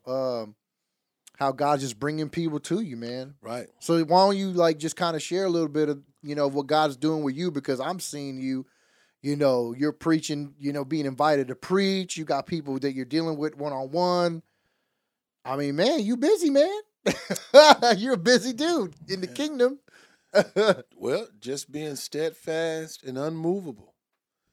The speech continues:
Speaker 1: Yeah.
Speaker 2: You know, and, and, and, but always,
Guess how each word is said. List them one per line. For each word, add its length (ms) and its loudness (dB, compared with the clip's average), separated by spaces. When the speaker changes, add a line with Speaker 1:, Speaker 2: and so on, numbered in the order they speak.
Speaker 1:
Yeah. 220 0
Speaker 2:
You 60 -4
know, 380 -8
and, 160 -16
and, 340 -10
and, 300 -16
but 540 -2
always, 1400 -10